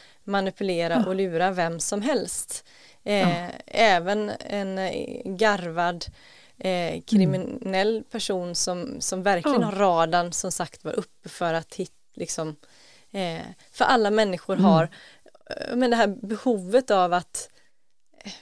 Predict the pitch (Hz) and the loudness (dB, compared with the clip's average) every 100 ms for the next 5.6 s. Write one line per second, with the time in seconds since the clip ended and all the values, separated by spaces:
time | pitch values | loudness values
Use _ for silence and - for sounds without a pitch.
0 | 214 - - 240 220 233 226 208 - 190 | -18 -6 2 4 6 6 4 2 0 -4
1 | - 202 - 175 - - 190 185 180 175 | -2 -4 -4 -4 -8 -4 0 0 0 -2
2 | 175 170 - - - - 180 175 160 - | -2 -4 -10 -20 -20 -8 -4 -4 -6 -4
3 | 226 220 214 - 208 202 196 190 - 190 | -4 0 0 0 -4 -2 -2 -4 -6 -8
4 | 185 185 196 233 220 185 - 220 - - | -4 -2 0 2 0 -2 -2 0 -2 -8
5 | - 190 185 180 180 | -8 -2 -2 -2 -4